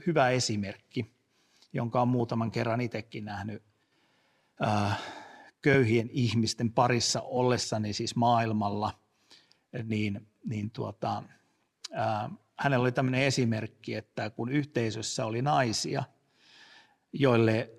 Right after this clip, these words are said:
joille annettiin tämmöisiä nollakorkoisia lainoja tai, tai taloudellinen mahdollisuus perustaa yrityksiä. Ää, ja kun he perustivat näitä yrityksiä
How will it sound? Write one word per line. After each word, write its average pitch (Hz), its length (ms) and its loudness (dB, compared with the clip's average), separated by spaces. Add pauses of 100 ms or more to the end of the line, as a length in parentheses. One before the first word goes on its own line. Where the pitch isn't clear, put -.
(140)
joille 123 280 4
annettiin 117 520 2
tämmöisiä 110 600 0 (100)
nollakorkoisia 120 840 0
lainoja 135 580 4 (180)
tai, 117 320 -4 (380)
tai 110 300 2 (140)
taloudellinen 117 640 4
mahdollisuus 113 680 0
perustaa 117 680 -4 (180)
yrityksiä. - 800 0 (1500)
Ää, 113 200 2
ja 123 160 0
kun 117 120 2
he 139 100 4
perustivat 143 540 2
näitä 120 220 2
yrityksiä 139 840 2